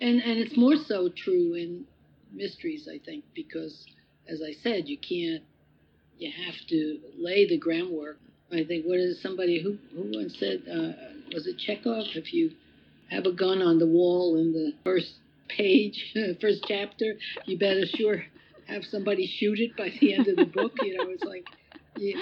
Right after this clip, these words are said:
because it has to, you can't just, you know, you have to lay the clue. I mean, you can do, you know, cr-, uh, clues that divert the pers-, everybody from the real killer, but,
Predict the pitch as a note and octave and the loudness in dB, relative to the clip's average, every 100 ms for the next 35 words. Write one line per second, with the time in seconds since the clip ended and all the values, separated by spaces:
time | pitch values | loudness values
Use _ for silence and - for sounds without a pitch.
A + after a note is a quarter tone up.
0 | G3 F#3+ G3 F3 F#3 F3+ G3+ G3 - G3+ | -2 0 0 0 -2 -2 -6 -6 -2 -2
1 | F#3+ - - - A3+ A3 G#3+ - G3+ F3 | -2 -8 -14 -10 -6 -4 -4 -4 -4 -4
2 | _ _ _ G#3+ G#3 F3 F3 E3 - - | _ _ _ -10 -8 -6 -6 -8 -10 -8
3 | F3+ E4 F3 G3 F3+ - G#3 G#3+ - F#3+ | -8 -4 -2 -2 -4 -6 -8 -8 -10 -8
4 | G3 G3+ G#3+ G#3 A3 C#4 C4+ B3+ - - | -4 -2 0 2 6 8 8 4 -4 -20
5 | _ _ _ _ - B3 F3 D3 C#3+ - | _ _ _ _ -4 -2 -2 -4 -8 -12
6 | _ _ _ _ _ _ - - - E3 | _ _ _ _ _ _ -16 -10 -10 -8
7 | D#3+ D#3 D3+ - A3 G#3+ E3 F3 E3 D#3+ | -6 -6 -8 -2 0 0 -2 -2 -2 -4
8 | - _ _ _ _ _ _ _ _ A3+ | -10 _ _ _ _ _ _ _ _ -14
9 | B3+ _ E3+ E3+ D#3+ C#3+ F3 E3+ E3+ _ | -14 _ -8 -4 -4 0 2 2 0 _
10 | _ - E3 - D#3+ D3 E3+ E3 D#3+ D#3+ | _ -16 -12 -4 -4 -4 -8 -2 -2 -2
11 | D3 D3 - D#3+ D3+ D3+ D3+ D#3 C#3+ - | -6 -8 -8 -8 -6 -4 0 0 0 -4
12 | D#3+ D3 C#3+ - F2 E2+ | -4 -4 -10 -14 -14 -14